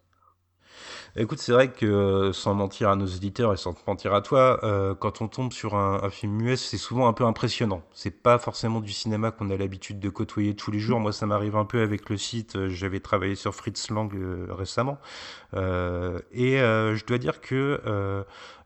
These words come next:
euh, comparé à ce que j'ai vu de Fritz Lang récemment, ou même d'autres expériences du cinéma muet, j'ai trouvé le film vraiment très digeste, en fait, et très, euh, euh, très facile à aborder.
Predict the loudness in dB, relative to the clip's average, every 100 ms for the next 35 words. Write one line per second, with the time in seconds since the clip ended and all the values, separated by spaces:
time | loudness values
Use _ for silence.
0 | -4 0 0 0 -2 2 2 4 4 2
1 | 0 -2 -4 -4 -4 -2 -4 -4 -6 -4
2 | -2 -2 -4 -6 -2 -2 0 -2 0 2
3 | 4 2 2 2 2 2 2 -2 0 -4
4 | -2 0 0 -2 -6 -2 0 2 2 2
5 | 0 -4 -2 -2 -2 -4 -4 0 0 -2
6 | -4 -4 -4 -4 -4 0 0 -2 -6 -4
7 | -6 -6 -6 -6 -4 -2 0 2 2 0
8 | -2 -12 -18 -18 -18 -6 -2 2 2 0
9 | -2 -4 -4 0 -2 -2 0 2 4 2
10 | 0 0 -2 -4